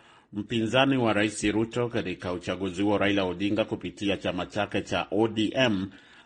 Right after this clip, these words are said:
anasema kwamba matamshi hayo ni ya kustaajabisha na rais anastahili kuyathibitisha madai hayo na kuwa sehemu ya uchunguzi wa umma kuhusu kura ya Agosti tisa mwaka uliopita.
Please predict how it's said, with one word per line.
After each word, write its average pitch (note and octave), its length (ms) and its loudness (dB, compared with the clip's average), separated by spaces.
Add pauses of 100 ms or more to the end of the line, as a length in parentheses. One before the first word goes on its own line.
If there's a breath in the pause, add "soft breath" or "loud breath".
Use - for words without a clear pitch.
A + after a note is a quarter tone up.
anasema G#2+ 560 0
kwamba C3 320 0
matamshi B2+ 540 0
hayo C3 420 2
ni A#2+ 160 0
ya A#2 160 2
kustaajabisha A2+ 1120 -2 (460 soft breath)
na D#2 220 -6
rais A2 440 0
anastahili G2 880 0 (340 soft breath)
kuyathibitisha G2+ 1000 0
madai F#2+ 400 -2
hayo F#2+ 440 0 (580 soft breath)
na C2+ 120 -12
kuwa G#2+ 380 4
sehemu A2+ 680 0
ya G#2 260 2
uchunguzi A2 720 -2
wa G#2+ 200 2
umma A#2+ 340 0
kuhusu A2+ 540 0
kura A2+ 480 -2 (120)
ya E2+ 160 -2
Agosti G2+ 460 -4
tisa G#2+ 560 0 (180)
mwaka G#2 400 -4
uliopita. A2 880 2